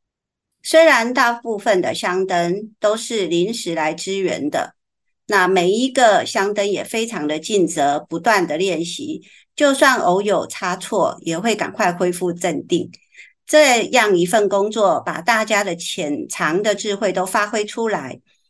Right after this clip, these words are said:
这次的香灯人员包含了北中南，还有马来西亚、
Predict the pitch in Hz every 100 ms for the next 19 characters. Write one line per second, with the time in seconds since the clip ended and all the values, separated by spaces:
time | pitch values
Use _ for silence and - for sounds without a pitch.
0 | _ _ - 302 302 330 262 214 214 247
1 | 254 240 240 175 180 202 170 156 185 214
2 | 240 240 165 165 151 - 151 110 226 220
3 | 233 196 139 151 175 - _ - 185 190
4 | 202 165 170 156 147 170 - 220 226 180
5 | -